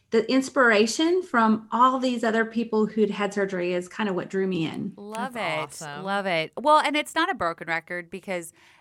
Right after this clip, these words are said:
Speaker 2: everybody's journey is just a little bit different.
Speaker 3: Yeah.
Speaker 2: Um, reasons why are all a little bit different. And I mean, I feel like that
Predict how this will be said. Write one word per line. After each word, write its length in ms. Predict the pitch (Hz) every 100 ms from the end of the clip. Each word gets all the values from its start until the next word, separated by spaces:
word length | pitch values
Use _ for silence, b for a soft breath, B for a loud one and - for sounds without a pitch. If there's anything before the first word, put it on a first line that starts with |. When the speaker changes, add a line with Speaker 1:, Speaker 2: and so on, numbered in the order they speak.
| -
Speaker 2:
everybody's 560 | 226 269 330 294 247 170
journey 340 | 180 170 208
is 120 | 185
just 180 | 165 170
a 40 | 160
little 360 | 156 156 185
bit 240 | 175 165 147 -
different. 640 | - 151 143 196 226 285 151
Speaker 3:
Yeah. 200 | 139 -
Speaker 2:
Um, 460 | - 170 165 160 160 156
reasons 400 | 180 180 185 160
why 380 | 147 139 151
are 200 | 175 190 196
all 320 | 196 202 208
a 20 |
little 160 | 208 214
bit 220 | 214 226
different. 500 | 220 214 233 247 254 b b b -
And 240 | 202 202 -
I 80 |
mean, 220 | 196 208 196
I 60 | 190
feel 280 | - 226 254
like 200 | 262 247
that 180 | 202